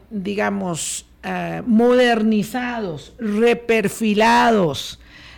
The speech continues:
reelaborados como cantones, eh, digamos, que se presten más para vivir mejor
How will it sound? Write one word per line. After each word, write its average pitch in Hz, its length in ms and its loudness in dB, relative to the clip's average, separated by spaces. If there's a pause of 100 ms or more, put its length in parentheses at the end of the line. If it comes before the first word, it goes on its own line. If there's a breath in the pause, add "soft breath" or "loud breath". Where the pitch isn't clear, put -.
(140 loud breath)
reelaborados 208 1600 0 (300 soft breath)
como 208 400 0
cantones, 233 840 -2 (520 soft breath)
eh, 190 440 2 (320)
digamos, 214 480 -2
que 220 160 0
se 208 300 -2 (340)
presten 285 560 2
más 247 680 0 (520 soft breath)
para 196 260 -2
vivir 214 500 -2
mejor 226 720 2